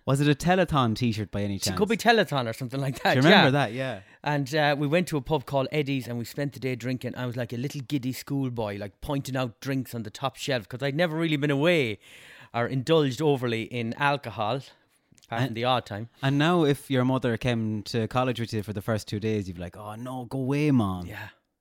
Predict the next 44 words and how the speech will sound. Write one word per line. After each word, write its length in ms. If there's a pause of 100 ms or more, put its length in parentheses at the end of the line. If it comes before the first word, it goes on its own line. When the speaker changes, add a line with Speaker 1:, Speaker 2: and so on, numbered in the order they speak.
(120)
Speaker 1:
Yeah, 100 (120)
Speaker 2:
Yeah. 60
Speaker 1:
but 120 (340)
you 140
had 100
a 20
good 160
relationship 560
with 120
them. 180 (100)
Speaker 2:
Oh, 180
great 420
<laughs> 60
relationship 600
with 180
my 180
family, 360
like, 180
yeah, 220
yeah. 180
Speaker 1:
Yeah. 180 (300)
Speaker 2:
And 260
that 300
just 160
seemed 200
to 80
be, 80
you're 160
going 160
to 100
a 40
foreign 380
country. 560 (560)
You're 160
a 40
bit, 220
I 100
was 100
a 40
bit 220
green 380
and 140
naive. 600
Speaker 1:
Yeah. 300